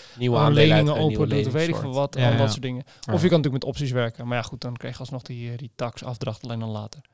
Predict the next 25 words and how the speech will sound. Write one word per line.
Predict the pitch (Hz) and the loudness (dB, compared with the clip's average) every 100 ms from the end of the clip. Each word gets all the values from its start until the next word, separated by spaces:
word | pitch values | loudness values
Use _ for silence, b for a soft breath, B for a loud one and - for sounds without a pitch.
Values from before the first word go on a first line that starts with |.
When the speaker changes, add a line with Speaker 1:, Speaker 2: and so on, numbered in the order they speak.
| _ - | _ -2
Speaker 3:
Ja. | 135 | 2
Speaker 1:
Ja, | 98 - | 2 -2
precies. | - - 98 - - | -12 -14 -14 -16 -18
Speaker 2:
Ja. | - - _ _ | -20 -20 _ _
Speaker 3:
Ja, | 131 131 | 2 4
want | 120 | 4
dat | 120 117 | 2 0
is, | 113 - | 0 0
eh, | 117 107 107 113 | -2 -2 -2 -2
ik | 120 120 | -2 0
weet | 117 | 0
niet | 113 | 2
in | 113 | 2
hoeverre | 110 117 117 | 2 2 2
je | 117 | 2
ook | 117 113 123 | 0 -2 -4
in | 117 113 | -2 -2
die, | 113 107 107 107 | -2 -2 -2 0
eh, | 110 107 _ _ _ _ | -2 -4 _ _ _ _
scene | - 131 117 | -6 0 2
zit. | 107 131 - - - 123 | 2 0 -2 -12 -12 -4
Eh, | 110 107 107 | -2 -2 -2
bij | 113 113 | 0 0
TechLeap, | - 131 - 110 - | 0 -2 0 -2 -2
eh, | 113 | -2